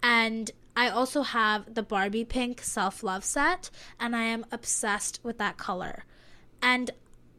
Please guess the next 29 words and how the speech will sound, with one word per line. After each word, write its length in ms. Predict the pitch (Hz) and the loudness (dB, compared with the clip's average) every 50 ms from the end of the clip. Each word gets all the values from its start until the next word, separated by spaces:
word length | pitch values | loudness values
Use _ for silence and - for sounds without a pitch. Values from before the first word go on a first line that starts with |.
| _ _ | _ _
I'm 140 | 285 294 285 | 2 4 4
also 240 | 247 277 - - 494 508 | 2 2 4 8 8 8
low-key 320 | 370 254 214 233 - 277 254 | 10 8 6 4 4 4 4
impressed 380 | 233 220 - - - - - | 4 2 -2 -4 -4 -6 -2
by 140 | - 233 233 | -2 0 2
this 200 | 233 254 285 277 | 2 2 0 0
because 300 | - 262 254 - 254 220 | 0 -2 0 0 0 -2
this 100 | 214 208 | -2 -6
is 80 | 240 262 | -6 -4
the 120 | 359 392 | -2 -2
only 180 | 403 381 359 302 | -2 0 -2 -2
brand 360 | 233 - 175 175 190 196 202 | -2 -2 0 0 0 0 0
that 100 | 202 202 | -2 -2
I 80 | 196 196 | -2 -2
know 220 | 190 185 180 190 | -2 -2 -2 -2
that 140 | 185 190 180 | -2 -2 -2
actually, 460 | 170 160 175 - - - 220 196 190 | 0 0 0 -2 -2 -2 -2 -2 -2
like, 200 | 180 170 170 - | -4 -4 -6 -8
works 460 | 196 190 190 190 170 160 - - - | -10 -8 -6 -4 -4 -4 -4 -6 -6
so 300 | - - - 220 190 185 | -8 -6 -2 -2 0 2
well 280 | 196 208 185 165 175 - | 2 2 2 0 0 -2
for 200 | - - 269 277 | -2 0 0 0
me. 280 | 277 277 285 330 370 | 2 0 0 -2 -2
But 300 | 349 - 262 240 220 202 - - - - - - - - | 0 2 2 2 2 0 -4 -10 -14 -12 -14 -14 -6 2
Alora 440 | - 262 254 247 233 247 320 381 392 | 4 4 6 6 4 6 6 6 6
Lounge 380 | 320 233 208 214 220 226 - - | 6 4 2 0 0 -2 -4 -6
sweatpants 500 | - 185 175 - - 220 233 247 254 - | -6 -6 -6 -4 -2 -2 -2 0 0 0
are, 80 | 247 | 2
like, 180 | 240 220 214 | 2 2 0